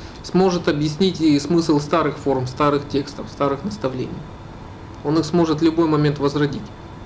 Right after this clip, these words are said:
Если есть хотя бы один авторитет, который обладает пониманием сути традиции, понимает целей, понимает цели учения. Поэтому каждый раз в,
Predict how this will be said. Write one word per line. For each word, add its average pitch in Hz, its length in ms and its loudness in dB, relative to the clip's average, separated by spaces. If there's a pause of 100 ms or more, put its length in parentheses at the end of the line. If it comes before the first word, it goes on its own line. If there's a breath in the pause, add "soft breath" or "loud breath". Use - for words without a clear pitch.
(640)
Если 143 520 2 (400 loud breath)
есть 175 260 4
хотя 160 240 2
бы 156 180 4
один 160 240 4
авторитет, 147 600 2
который 139 640 2 (760)
обладает 147 500 2
пониманием 143 600 2 (560)
сути - 300 -2
традиции, - 520 -6 (800)
понимает 151 380 2
целей, 143 380 4 (2000)
понимает 147 340 2
цели 160 240 2
учения. - 440 -4 (1500)
Поэтому 190 320 4
каждый 196 340 4
раз 175 260 2
в, 131 260 2